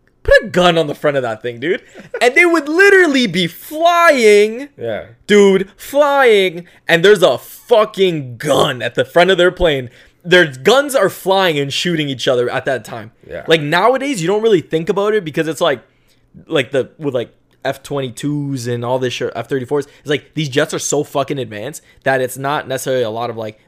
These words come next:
Speaker 1: missile shooting, like, or sorry, uh, gun shooting. It's more
Speaker 2: Yeah.
Speaker 1: missiles.
Speaker 2: Yeah.
Speaker 1: But, like, back then, it was like, doom, doom, doom, doom. "Oh, yo,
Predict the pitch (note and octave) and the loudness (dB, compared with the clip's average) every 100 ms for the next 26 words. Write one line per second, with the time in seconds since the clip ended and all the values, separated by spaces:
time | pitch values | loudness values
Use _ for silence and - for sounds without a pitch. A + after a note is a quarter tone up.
0 | - A2+ A#2+ C3+ - D#3 - D#3 E3+ F3+ | -18 -8 -4 -4 -4 -6 -6 -6 -4 -6
1 | F3+ G#3 - B2+ C3 C3+ A2+ F#2+ A2+ A2 | -8 -10 -4 -2 0 -2 -8 -8 -10 -10
2 | - _ _ _ B2+ A#2 C3 D3+ - E3+ | -12 _ _ _ -20 -4 -4 -2 -4 -6
3 | F3+ D3+ A2 G2 A2+ G2+ B2 - E3+ A#3+ | -4 -4 -4 -4 -6 -6 -8 -2 -2 -2
4 | - - G2 E2 - _ _ _ - E3 | -8 -12 -10 -10 -18 _ _ _ 0 2
5 | C3+ E3 F#3 F3+ D#3 F#3+ F3+ D3 E3 C#3 | 2 0 -2 -2 -2 0 -2 2 2 2
6 | A#2+ A#2 _ _ _ _ _ _ _ _ | -2 -6 _ _ _ _ _ _ _ _
7 | _ _ _ F#3+ C#3+ F3 D3+ F3 F3 E3 | _ _ _ -2 0 0 2 2 4 2
8 | B2+ D3+ D#3 D3 D#3+ D#3+ A#2 | 4 6 6 6 6 4 2